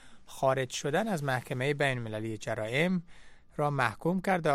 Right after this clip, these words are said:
آن را گامی بدبینانه و بدشگون برای عدالت خوانده است. نسرین محمود عزیزی با شرح بیشترین خبر.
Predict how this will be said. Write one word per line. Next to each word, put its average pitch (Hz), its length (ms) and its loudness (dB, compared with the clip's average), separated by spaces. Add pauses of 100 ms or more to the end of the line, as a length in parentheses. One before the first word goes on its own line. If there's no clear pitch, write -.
(120)
آن 214 280 4
را 185 240 2
گامی 156 580 2
بدبینانه 110 760 -4
و 151 160 0
بدشگون 131 680 -2
برای 120 300 -2
عدالت 143 460 2
خوانده 110 280 -4
است. - 300 -6
نسرین 170 380 0
محمود 160 320 0
عزیزی 160 240 -4
با 139 140 -4
شرح 131 360 -4
بیشترین 143 480 -6
خبر. - 260 -8